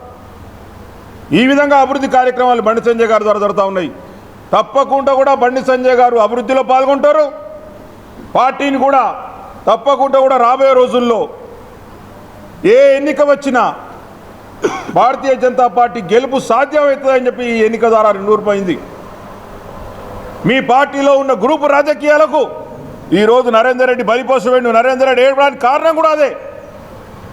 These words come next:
మూడు రోజులు కౌంటింగ్ జరిగితే ఒక్క కాంగ్రెస్ పార్టీ నాయకుడు నాకు రాలేదని చెప్పి ఆయన ఏడవడం జరిగింది.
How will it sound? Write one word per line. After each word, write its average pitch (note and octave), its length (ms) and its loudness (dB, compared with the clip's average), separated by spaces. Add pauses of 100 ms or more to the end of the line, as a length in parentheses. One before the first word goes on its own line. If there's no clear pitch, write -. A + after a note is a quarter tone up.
(920)
మూడు D4+ 320 4
రోజులు D4+ 360 2
కౌంటింగ్ C#4+ 420 0
జరిగితే D4 300 0 (160)
ఒక్క C#4 240 0 (100)
కాంగ్రెస్ D#4 420 0
పార్టీ C#4+ 280 0
నాయకుడు C4 340 2
నాకు B3+ 260 2
రాలేదని C4+ 400 2
చెప్పి B3+ 200 -2
ఆయన A#3+ 180 0
ఏడవడం B3+ 300 0
జరిగింది. B3+ 320 -4